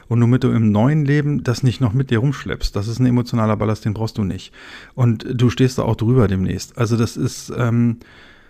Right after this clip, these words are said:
ja, freu dich da drauf, richte dich drauf ein und ich möchte das hier ein bisschen nach vorne ziehen. Auf meiner Liste war es der letzte Punkt, aber ich zieh's mal nach vorne, weil's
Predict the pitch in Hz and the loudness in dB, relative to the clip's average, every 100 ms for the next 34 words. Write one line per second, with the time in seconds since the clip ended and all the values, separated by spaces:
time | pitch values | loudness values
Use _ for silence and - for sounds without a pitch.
0 | _ 120 101 87 - 127 139 135 127 120 | _ -2 -2 -4 -2 0 0 0 -2 2
1 | 123 - 131 - 117 - 104 - 110 113 | 0 0 -4 -2 -4 -4 -8 -4 -2 -2
2 | 113 - 107 113 - 110 113 107 110 - | -2 -4 -4 -6 -4 -4 -2 -2 -4 -2
3 | 156 139 - 143 139 131 - - - - | -2 -4 -4 0 2 0 -6 -14 -20 -20
4 | - - - - - 98 107 107 107 107 | -20 -20 -20 -14 -4 0 4 4 4 2
5 | 113 104 - 104 - 127 127 117 110 104 | 0 0 0 -4 -2 0 0 2 -2 -4
6 | - 123 110 98 127 117 104 107 | -6 0 0 0 -2 0 0 -2